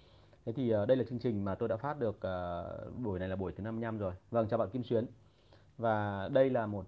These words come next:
à, chương trình mà tôi phát thực, trực tiếp và thường xuyên trên kênh YouTube và Facebook của tôi, và từ thứ hai đến, à, thứ hai và thứ năm hàng tuần. Trước đây là tôi làm được liên tục cả tuần, nhưng bây giờ thì, à, thời gian nó không có nhiều cho nên tôi phải hạn chế bớt lại. Thì, à, rất mong anh chị thông cảm.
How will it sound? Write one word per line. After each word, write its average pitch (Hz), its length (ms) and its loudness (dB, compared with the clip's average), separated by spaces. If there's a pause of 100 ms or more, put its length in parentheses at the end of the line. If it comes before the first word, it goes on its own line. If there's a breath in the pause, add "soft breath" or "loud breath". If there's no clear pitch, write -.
(100)
à, 104 140 0
chương 120 160 -4
trình 110 200 0
mà 98 60 -2
tôi 120 120 0
phát 151 160 -2 (100)
thực, 120 140 -2 (160)
trực 113 180 -4
tiếp 160 120 4
và 160 120 -2
thường 110 120 -2
xuyên 123 180 0
trên 117 100 -4
kênh 120 120 -2
YouTube 139 320 -2
và - 60 -6
Facebook 147 120 -6
của 98 120 -8
tôi, 107 240 0 (180)
và 104 200 -2
từ 98 200 -4
thứ 101 200 -4
hai 120 340 -2
đến, 104 200 -4 (120)
à, 104 240 -8
thứ 107 120 -4
hai 131 420 -2
và 101 100 -2
thứ 104 120 -4
năm 120 180 -2
hàng 107 100 -4
tuần. 98 200 4 (340 loud breath)
Trước 160 100 0
đây 147 100 4
là 127 80 4
tôi 120 120 2
làm 113 160 2
được 98 120 -2
liên 120 200 -2
tục 113 180 -2
cả 82 300 -2
tuần, 95 240 4
nhưng 113 120 -2
bây 117 100 0
giờ 107 200 2
thì, 92 160 -6
à, 87 160 -4
thời 90 140 -6
gian 104 180 -4
nó 110 120 -8
không 113 100 -8
có 101 120 0
nhiều 107 280 2
cho - 80 -14
nên 110 120 -4
tôi 107 120 -4
phải 95 120 -6
hạn 85 120 -8
chế 92 140 -6
bớt 110 140 2
lại. - 160 0 (460 soft breath)
Thì, 107 120 -2
à, 98 80 0
rất 127 120 -2
mong 127 120 -2
anh 110 60 -4
chị 104 100 -10
thông 104 160 -6
cảm. 101 180 2